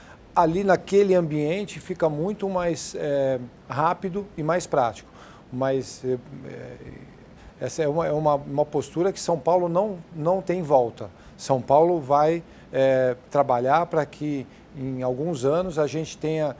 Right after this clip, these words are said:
é, tenha também essa situação de não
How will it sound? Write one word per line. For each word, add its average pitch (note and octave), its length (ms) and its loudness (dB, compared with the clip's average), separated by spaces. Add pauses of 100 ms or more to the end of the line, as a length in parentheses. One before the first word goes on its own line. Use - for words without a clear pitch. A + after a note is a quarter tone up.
(280)
é, B2+ 500 0 (720)
tenha C#3 180 0
também D#3 440 2
essa C#3+ 280 0
situação D3+ 680 -2
de C#3+ 120 -6
não E3 300 0